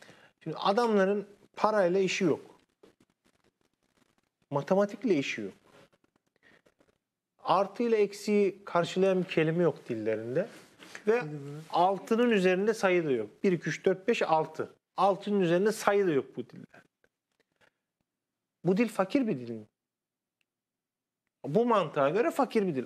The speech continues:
Speaker 1: Ama ne dedik? Dil yaşamanızı sağlıyorsa. Çünkü onun, adam para kullanmıyor, ticaret yapmıyor. Matematiğe ne ihtiyacı var? Onun bir, e,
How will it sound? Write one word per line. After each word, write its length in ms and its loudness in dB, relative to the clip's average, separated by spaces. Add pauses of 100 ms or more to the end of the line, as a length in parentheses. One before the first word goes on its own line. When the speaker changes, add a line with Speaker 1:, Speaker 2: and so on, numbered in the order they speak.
Speaker 1:
Ama 340 0 (360)
ne 140 2
dedik? 320 -6 (160)
Dil 600 0
yaşamanızı 760 0
sağlıyorsa. 720 -6 (280)
Çünkü 300 -4
onun, 500 0 (320)
adam 400 0
para 280 0
kullanmıyor, 600 0
ticaret 580 0
yapmıyor. 340 -2
Matematiğe 540 2
ne 100 4
ihtiyacı 480 0
var? 100 -6 (1400)
Onun 300 2
bir, 100 4
e, 600 2